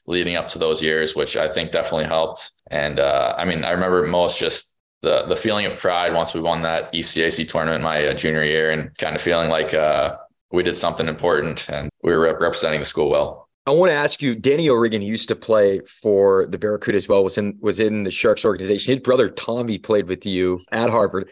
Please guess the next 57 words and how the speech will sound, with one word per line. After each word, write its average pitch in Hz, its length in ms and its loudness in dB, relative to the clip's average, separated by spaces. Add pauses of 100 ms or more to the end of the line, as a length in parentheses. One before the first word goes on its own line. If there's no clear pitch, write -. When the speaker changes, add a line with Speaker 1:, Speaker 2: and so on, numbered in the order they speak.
(520)
Speaker 2:
He 208 180 4
has 269 220 2
taken 165 380 2
on 127 320 0
a 107 280 2
post-playing 147 800 0
career 117 280 4
as 98 100 2
a 92 60 -6
comedian. 107 460 0
He, 92 160 -2
he 107 100 -2
worked 127 180 2
for 117 80 0
Barstool 110 360 2
Sports 117 280 0
for - 80 0
a 127 60 6
little 117 180 4
bit. 113 220 0
Just 165 220 0
a - 20 -2
really 147 260 4
funny 135 240 0
guy. 131 140 2
What 127 160 4
was 196 100 0
it 214 80 2
like 156 200 2
having 139 260 -4
basically 127 520 2
a 104 140 4
full-blown 131 460 2
comedian 107 460 0
in 92 80 -2
the 92 60 0
locker 90 280 -2
room? 78 140 -6 (140)
<laughs> - 100 0 (320)
Speaker 1:
Yeah, - 220 0
I 95 140 0
mean, 95 100 -4 (500)
he, - 560 -2
he 107 140 -2
was 95 320 2
a 78 60 -2
full-blown 82 420 0
comedian. 76 380 -2
He's 90 180 0
just 110 160 0
a 98 60 2
funny 87 280 0
guy. 76 420 0 (300)
He 107 80 0
also 98 380 2
had 90 220 0
the 82 340 2